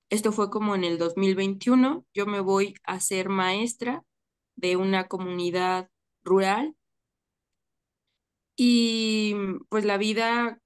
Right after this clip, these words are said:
mm, es, es muy, muy diferente. Em, me quedo durmiendo en una, en una cabaña, algo muy sencillo, ¿no?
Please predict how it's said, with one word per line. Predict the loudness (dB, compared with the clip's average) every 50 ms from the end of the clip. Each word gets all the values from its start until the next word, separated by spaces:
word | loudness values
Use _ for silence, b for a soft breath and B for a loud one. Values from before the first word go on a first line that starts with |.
| _ _ _
mm, | -8 -6 -6 -4 -4 -4 -6 -6 -6 -6 -6 -6
es, | -4 -4 -4 -4 -2 -2
es | 0 2 4
muy, | 4 4 4 4 2
muy | 2 2 0 0
diferente. | 0 -2 -2 -2 -2 -2 -2 -2 -4 -4 -4 -4 -6 -6 -8 _ _ _ _ _ _ _ _ _ _ _ _ -4
Em, | -2 0 0 2 2 0 0 -2 -2 -2 -2 -2 -2 -4 -4 -6 -8 -10 -12 _ _ -2
me | 0 2 2 2 0
quedo | 0 0 0 0 0 0 2 2 2
durmiendo | 2 2 0 0 0 0 0 0 0
en | 0 0
una, | 0 0 0 0 0 0 0 -2 -2 -4 -4 -6 -8 -10 -12 -14 -16 _ _ _ _ _ _
en | -4 -2
una | 0 0 0 0 -2 -2
cabaña, | -4 -4 0 0 2 2 2 2 2 2 0 -2
algo | -4 -4 -4 -2 -2 0
muy | 0 2 2 2
sencillo, | 2 0 -2 -2 -2 0 2 2 2 2 2 0 -2 -4 -6 -6
¿no? | -4 -2 -2 -2 -2 -4